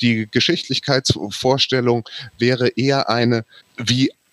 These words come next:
alle Ereignisse, die vorher waren, die jetzt sind und die nachher waren, sind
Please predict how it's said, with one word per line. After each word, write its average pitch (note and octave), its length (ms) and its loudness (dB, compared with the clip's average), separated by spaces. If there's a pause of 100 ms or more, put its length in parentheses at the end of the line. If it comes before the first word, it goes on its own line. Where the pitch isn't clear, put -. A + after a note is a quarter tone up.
alle F3 420 0
Ereignisse, E3 1160 0 (220)
die B2+ 240 0 (400)
vorher G#3 720 -2 (1000)
waren, E3+ 520 0
die A2 160 0
jetzt - 400 -2
sind F3 300 0
und D3 160 2
die C#3 80 0
nachher B2 500 0
waren, D#2 220 -2 (220)
sind D3 260 0